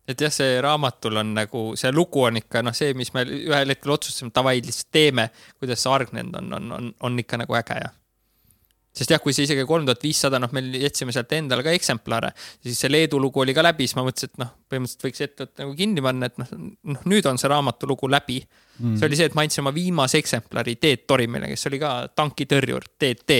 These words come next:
Speaker 1: nagu Teet Torim, T T, kõik läks kokku. Andsin viimase raamatu ära ja siis kuu aega hiljem helistatigi, helistas Anu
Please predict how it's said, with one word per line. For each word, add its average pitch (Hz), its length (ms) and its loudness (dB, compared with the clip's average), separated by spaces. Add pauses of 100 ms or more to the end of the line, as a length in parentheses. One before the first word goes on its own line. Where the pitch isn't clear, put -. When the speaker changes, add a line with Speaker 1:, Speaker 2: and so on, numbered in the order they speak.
(140)
Speaker 1:
nagu - 220 -10
Teet 127 360 -2
Torim, 131 320 2
T 131 260 0
T, 143 280 0
kõik 156 260 2
läks 139 160 0
kokku. 156 320 -2 (320)
Andsin 165 240 0
viimase 156 240 2
raamatu 151 240 2
ära 165 140 6
ja 127 80 4
siis - 80 -10
kuu 143 180 4
aega 135 140 4
hiljem 131 180 2
helistatigi, 123 720 -2 (100)
helistas 131 480 -2
Anu 131 160 0